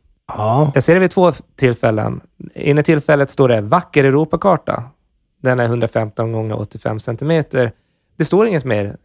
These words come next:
Speaker 2: Jag blev bara: "Jaha, en Europakarta." Det är ingen annons som jag brukar se. Inte ens i gamla tidningar.
Speaker 1: Men det är inget så här, "Ta chansen och se
Speaker 2: Nej, men sen, eh,
Speaker 1: kartorna, eh, kart-, ländernas, eh, gränser en sista gång, för snart ritas de."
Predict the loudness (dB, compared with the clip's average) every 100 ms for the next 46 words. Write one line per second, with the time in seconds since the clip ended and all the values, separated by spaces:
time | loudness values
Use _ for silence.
0 | -2 2 4 4 2 2 2 2 0 -2
1 | -4 -4 -2 0 0 0 -2 0 0 0
2 | -2 0 0 0 0 2 2 -2 -4 -12
3 | -16 -4 -2 -2 -4 -8 _ _ _ _
4 | 0 0 2 0 0 -2 -2 -4 -6 -10
5 | _ -4 0 2 0 2 2 2 0 0
6 | -2 -4 -10 -14 _ _ 0 4 6 4
7 | 4 4 2 2 2 4 4 4 4 4
8 | 4 2 2 4 4 4 0 -4 -8 -14
9 | -8 0 2 4 2 0 0 2 4 4
10 | 4 4 4 4 4 2 2 2 -2 -2
11 | 0 2 2 2 4 4 4 4 2 0
12 | 2 4 4 4 4 4 2 2 2 2
13 | 2 -2 0 4 4 4 0 0 0 2
14 | 2 4 4 4 4 4 4